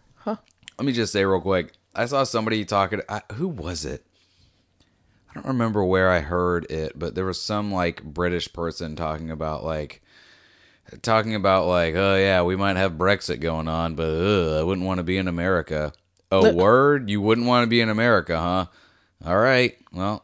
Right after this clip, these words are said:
Speaker 2: good luck with Brexit, my dude, 'cause, yeah. I would rather be in America with whatever, I just said this to you the other day, too. Uh, whatever,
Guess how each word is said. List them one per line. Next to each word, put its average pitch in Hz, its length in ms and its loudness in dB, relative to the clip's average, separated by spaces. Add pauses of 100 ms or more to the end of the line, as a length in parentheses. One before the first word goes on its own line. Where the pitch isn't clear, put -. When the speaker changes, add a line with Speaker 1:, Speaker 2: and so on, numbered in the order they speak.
(100)
Speaker 2:
good 92 200 -2
luck 101 240 0
with 101 180 -4
Brexit, 95 540 -2
my 82 140 -6
dude, 85 420 -4 (200)
'cause, 78 840 -6
yeah. 80 400 -8 (540)
I 117 120 2
would 160 120 0
rather 143 260 4
be 123 200 0
in 123 80 0
America 107 720 0 (300)
with 98 340 -2 (160)
whatever, 113 760 0 (1000)
I 113 100 0
just 113 160 -2
said 107 120 0
this 101 120 -2
to - 100 -8
you 104 60 -2
the 101 100 0
other 98 160 2
day, 95 160 -2
too. 80 320 -4 (400)
Uh, 87 420 0 (1000)
whatever, 135 760 2